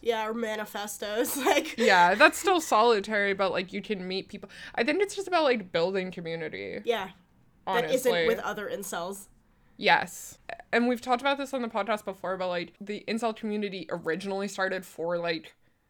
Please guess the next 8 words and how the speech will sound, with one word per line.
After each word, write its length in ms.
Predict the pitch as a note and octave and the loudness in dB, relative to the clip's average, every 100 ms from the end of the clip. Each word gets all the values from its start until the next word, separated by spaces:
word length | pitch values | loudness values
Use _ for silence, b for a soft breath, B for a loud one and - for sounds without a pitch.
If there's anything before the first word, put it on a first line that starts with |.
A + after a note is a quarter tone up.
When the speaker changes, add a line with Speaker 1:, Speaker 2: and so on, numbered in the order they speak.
| _ _ | _ _
Speaker 2:
positive 520 | - D#3 F3 A3+ A3 | -2 -2 0 -4 -4
reasons. 440 | A#3 A#3+ B3 A#3+ A#3+ | -6 -4 -2 2 2
Speaker 1:
Yeah. 260 | G3 E3 F#3 | 2 -2 -4
Speaker 2:
Like, 320 | G#3 F3+ F3+ _ | -2 -2 -2 _
i-, 100 | - - | -18 -8
in 160 | - G#3 | 0 2
order 360 | D#3 F3+ G3+ G#3 | 2 0 0 -2
to 240 | G#3+ F3+ | -4 -8